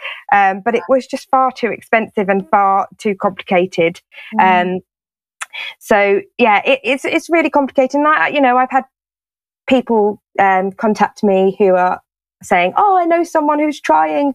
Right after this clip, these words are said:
Speaker 1: cu-, you know, um, a same-sex couple. Can they, can I give them your number?" And, and it, and the same conversations are coming up, you know, the difficulties. What do we do? Do we go down this route? Do we go down that
Speaker 2: Mm.
Speaker 1: route? And it's,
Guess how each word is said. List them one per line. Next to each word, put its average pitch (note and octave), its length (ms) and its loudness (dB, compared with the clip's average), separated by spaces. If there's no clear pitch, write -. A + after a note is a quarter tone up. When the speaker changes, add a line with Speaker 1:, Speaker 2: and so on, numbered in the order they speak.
Speaker 1:
cu-, C#4 280 0
you C4 120 0
know, B3 260 2
um, A3+ 260 2
a A3+ 80 -4
same-sex - 460 0
couple. A#3+ 400 0
Can C4 180 2
they, B3+ 420 0
can B3+ 120 2
I B3+ 60 2
give C4+ 180 0
them B3 160 0
your B3 120 2
number?" B3 360 2
And, A#3 500 2
and A3+ 200 2
it, - 100 -8
and A3+ 280 0
the A3 80 0
same A#3+ 360 -2
conversations G3+ 680 -2
are F#3+ 80 -2
coming G3 280 2
up, G3 220 0
you G#3 100 -2
know, F3+ 220 2
the F#3 140 -2
difficulties. F#3 580 -2
What G#3+ 220 2
do F#3+ 100 0
we F#3 100 2
do? F#3+ 280 2
Do F#3 100 0
we F3 140 0
go F3+ 180 0
down F3+ 220 -2
this G#3+ 200 -4
route? E3+ 220 -2
Do F3+ 80 0
we F3 80 0
go F3 160 -2
down E3 220 -2
that G3+ 140 0
Speaker 2:
Mm. G#3 80 -10
Speaker 1:
route? F3+ 220 0
And G3 140 0
it's, - 180 -6